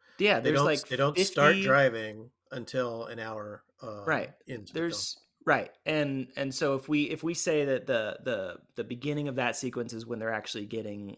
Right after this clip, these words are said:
Speaker 1: um, recruited or whatever, when they finally end up
Speaker 2: Mm-hmm.
Speaker 1: in Colombia and they actually get recruited for this mission, that maybe starts, like, forty-five to fifty minutes in. And so you have forty-five to fifty minutes of pure setup.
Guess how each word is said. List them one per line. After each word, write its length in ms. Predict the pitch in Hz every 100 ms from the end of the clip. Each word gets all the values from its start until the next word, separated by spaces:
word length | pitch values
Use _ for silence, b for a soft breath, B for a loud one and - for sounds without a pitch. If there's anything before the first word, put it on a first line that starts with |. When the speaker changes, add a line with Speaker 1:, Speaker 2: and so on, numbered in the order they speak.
| -
Speaker 1:
um, 240 | 98 92 117
recruited 500 | 123 - 139 113 95
or 60 | 87
whatever, 300 | 92 76 82
when 160 | - 110
they 80 | 101
finally 440 | - 127 127 120
end 160 | 110 107
up 80 | 131
Speaker 2:
Mm-hmm. 80 |
Speaker 1:
in 80 | 107
Colombia 460 | - 107 98 95 92
and 100 | 92
they 40 |
actually 320 | 107 113 107
get 140 | 101 -
recruited 380 | 101 113 98 95
for 80 | 95
this 140 | 98
mission, 340 | 104 95 101 B B B B
that 200 | 143 160
maybe 300 | 175 156 147 139
starts, 360 | - 127 127
like, 140 | 107 -
forty-five 640 | - 147 135 123 117 110
to 80 | 113
fifty 320 | 127 117 117
minutes 300 | 113 104 -
in. 220 | 101 95 -
And 80 | 139
so 100 | 185
you 100 | 202
have 240 | 208 -
forty-five 680 | - 214 269 330 - 226 226
to 60 | 185
fifty 260 | 208 202 196
minutes 380 | 190 180 - b b b
of 200 | 165 -
pure 320 | - 196 185
setup. 560 | 180 - 165 185 98